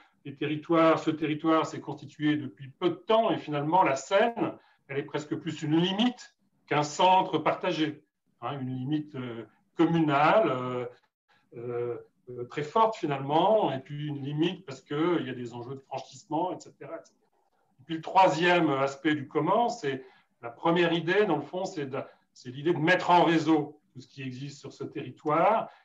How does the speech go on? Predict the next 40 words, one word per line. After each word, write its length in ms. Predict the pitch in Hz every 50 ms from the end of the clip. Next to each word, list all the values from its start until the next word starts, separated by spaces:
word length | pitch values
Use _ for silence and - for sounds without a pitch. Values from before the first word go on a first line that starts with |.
| _ -
et 60 | 123
de 80 | 127 139
le 80 | 143
mettre 240 | 151 160 156 156 151
en 80 | 139 131
réseau 400 | 143 143 135 135 180 202 208 202
à 80 | 180 175
partir 400 | - 160 - - - - 165 156
de 60 | 143
la 100 | 147 147
Seine, 560 | - - - 175 175 185 208 226 208 147 - - - _ _ _
qui 140 | _ - 151
est 100 | 151 151
au 140 | - 175 175
centre 720 | 170 165 - - 254 247 233 - - - 160 165 - - _ _ _ _ _ _ _ _
des 320 | - 113 - 202 208 226
milieux, 560 | 214 202 180 170 165 180 185 196 214 240 247 - - _ _ _ _ _ _ _ _ 143
euh, 120 | 135 135
de 180 | 120 160 170 160
ce 100 | - -
territoire. 580 | 151 135 123 127 - - 123 113 104 - _ _ _ _ _ _ _ -
Donc 160 | 127 131 - 165
mettre 260 | 175 185 180 - -
en 120 | 170 165
réseau 380 | 160 170 160 147 160 160 160 160
les 200 | 147 147 147 143
équipements, 920 | 147 - - 147 - - - 156 160 175 190 208 220 226 214 165 139 127
euh, 380 | 131 131 135 135 131 131 131 127 127 - - - _ _ _ _ -
mettre 260 | 151 156 151 - -
en 80 | 160 160
réseau 320 | 156 147 139 160 160 160
les 160 | 156 143 139
espaces 320 | 139 - - - 143 - -
naturels, 520 | 147 - - - 135 135 156 165 185 196 165
mettre 200 | 160 151 - 147
en 60 | 135
réseau 260 | 147 139 131 147 143
les 120 | 139 135
pistes 260 | 131 - - - - -
cyclables, 580 | - 135 - - 147 156 165 220 220 - -